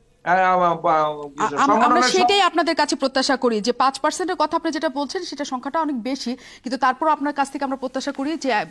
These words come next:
Speaker 2: আপনারা একটা সমিতি চালান বলেই আমরা সেটা চাই যে এই সবাই নিজ থেকে আসলে এই ঘটনাটা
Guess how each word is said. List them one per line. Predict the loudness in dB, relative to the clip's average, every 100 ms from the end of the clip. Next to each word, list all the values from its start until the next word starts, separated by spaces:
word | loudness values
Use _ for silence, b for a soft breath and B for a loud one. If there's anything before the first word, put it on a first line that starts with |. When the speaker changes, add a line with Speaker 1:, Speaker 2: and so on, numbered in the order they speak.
| -6
Speaker 2:
আপনারা | -8 -4 -4
একটা | -4
সমিতি | -8 -6 -6 -4 -4 -6 B B B
চালান | -2 0 0 0
বলেই | 0 0
আমরা | 0 -2
সেটা | -6 -6 -6
চাই | -4 -4 -2
যে | -4 -6 -6 b b
এই | -10
সবাই | -8 -4 0 2
নিজ | 0 0
থেকে | -4 -4 -2
আসলে | -2 -4
এই | -4
ঘটনাটা | -6 -6 -4 -2 -4